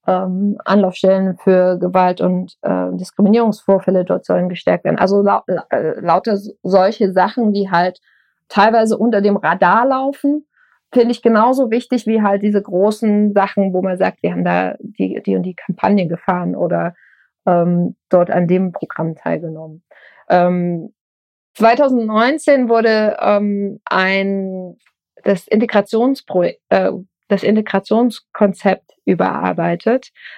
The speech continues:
ähm, was auch so ein bisschen ein angestaubter Titel war. Und wir, wir haben, äh, es wurde gemeinsam mit den Landesverbänden, ähm, in einem langen Prozess überarbeitet und, ähm, dort wurde, ähm, wurden so Eckpunkte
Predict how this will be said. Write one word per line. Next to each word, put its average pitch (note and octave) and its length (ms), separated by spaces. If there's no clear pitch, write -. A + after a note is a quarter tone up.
ähm, F#3 500
was G3 300
auch F#3+ 160
so - 120
ein G3+ 100
bisschen G3+ 360
ein E3 120
angestaubter G#3+ 680
Titel B3 380
war. A3+ 380
Und G3+ 460
wir, - 140
wir F#3+ 200
haben, F#3+ 220
äh, G3+ 300
es G#3 140
wurde G3 180
gemeinsam G3 360
mit G3 80
den F#3+ 100
Landesverbänden, G3+ 920
ähm, F#3+ 300
in F#3 100
einem F#3 100
langen F#3+ 240
Prozess B3 600
überarbeitet A#3+ 920
und, G#3 460
ähm, G3 300
dort A3+ 220
wurde, G#3+ 400
ähm, G3 580
wurden G#3+ 340
so G3+ 140
Eckpunkte G3 880